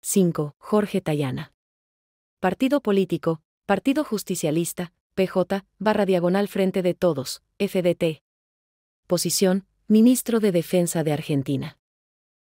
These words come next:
Conexiones, como exministro de Relaciones Exteriores durante el gobierno de Cristina Fernández de Kirchner, Tayana mantuvo relaciones diplomáticas estrechas con Venezuela.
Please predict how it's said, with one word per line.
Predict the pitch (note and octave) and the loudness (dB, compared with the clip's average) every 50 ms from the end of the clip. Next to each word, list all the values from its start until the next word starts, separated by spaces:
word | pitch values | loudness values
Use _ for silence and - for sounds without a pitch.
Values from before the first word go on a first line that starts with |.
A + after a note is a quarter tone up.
| _ _ | _ _
Conexiones, | - G3+ G3+ G3 F#3+ - - G3 E3+ E3 E3+ - - - _ _ _ _ _ | 0 2 2 2 0 0 0 2 2 2 0 -2 -6 -12 _ _ _ _ _
como | - G#3 G#3 G#3 | 0 2 2 2
exministro | G3 - - G3+ G3+ A3+ B3+ A#3 - A3+ A3 | 2 2 2 2 4 4 2 2 0 -2 0
de | G3 F#3 | 2 2
Relaciones | F3+ E3+ E3 E3 D#3+ - F#3+ F3+ F#3 F3+ - | 2 2 2 0 0 0 0 0 0 0 -2
Exteriores | F3 - - - F3+ F#3 F3 E3+ E3+ E3 D#3 | -4 -4 -2 0 2 4 4 4 2 0 0
durante | E3 D#3 D#3 D#3 D3 D3 C#3+ | 0 0 0 0 0 -2 -2
el | D3 | 0
gobierno | D3 D#3 D#3 F3+ F3+ F3+ E3 D#3 C3+ | 0 0 2 2 2 2 2 0 -2
de | C#3 C3 | -2 -2
Cristina | - D#3+ D#3+ - - F#3 F3 E3 D#3+ | -2 -6 -6 -4 -2 -2 -2 -2 -2
Fernández | - C#3 C3+ E3+ F3 F3 F3 E3+ E3 | -4 -4 -2 0 0 0 0 0 0
de | D#3+ F3 | -2 -2
Kirchner, | - F3+ D#3+ C#3+ - - C#3+ D#3 D#3+ - _ _ _ _ _ | 0 0 -2 -2 -4 -6 -6 -6 -6 -10 _ _ _ _ _
Tayana | - A#3+ B3 C#4+ D4+ D4+ D4 | -2 0 2 2 2 4 4
mantuvo | C4 A#3 A3+ - A#3 G#3+ A#3 A#3 | 4 2 2 2 2 2 2 2
relaciones | G#3+ G3+ F#3+ F3+ - - G3+ G3 F#3+ F#3 | 2 2 2 0 0 0 0 0 0 0
diplomáticas | F3+ F#3 E3 - F3 E3 F3+ F#3 F#3 G3 F#3 - F3 E3 - | 0 -2 0 0 0 2 2 0 0 -2 -2 -2 -4 -4 -4
estrechas | C#3+ - - F3+ F#3 F3+ - E3 C#3+ - | -8 -6 -2 -2 -2 -2 -2 -4 -6 -4
con | - E3 D#3+ | -2 0 0
Venezuela. | E3 D#3+ D#3+ D3+ - - C#3+ B2+ C3 D3+ - | 2 0 0 -2 -2 -4 -4 -4 -6 -10 -14